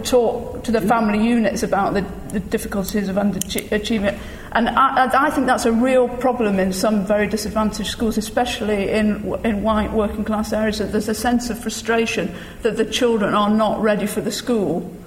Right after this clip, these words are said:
Where, uh, we're not saying, "How does the school be ready for the children?" so that we give an equally good education to everybody who comes to the school, whatever point they are starting from. I think it's sort of, it's the schools have to fit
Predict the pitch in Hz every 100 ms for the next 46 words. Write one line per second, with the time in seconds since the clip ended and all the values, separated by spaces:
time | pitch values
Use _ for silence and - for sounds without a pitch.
0 | - - - - - - 226 214 208 214
1 | 202 - 226 233 240 240 - 233 202 202
2 | 226 233 220 214 208 220 208 247 226 190
3 | 180 185 - - - - 226 202 208 208
4 | 196 - - - - 226 208 202 196 247
5 | 202 175 214 214 - 220 220 202 208 247
6 | 240 - 214 185 190 220 202 190 - -
7 | - 214 185 214 233 196 208 202 233 196
8 | - - - 214 214 214 196 202 202 202
9 | 208 185 214 185 - 226 190 202 214 214
10 | - - 208 180 233 214 202 202 - -
11 | - - 208 208 202 - 233 226 226 196
12 | 196 180 190 - 214 202 196 196 - -
13 | 214 - 208 220 214 247 214 214 202 -
14 | 208 202 -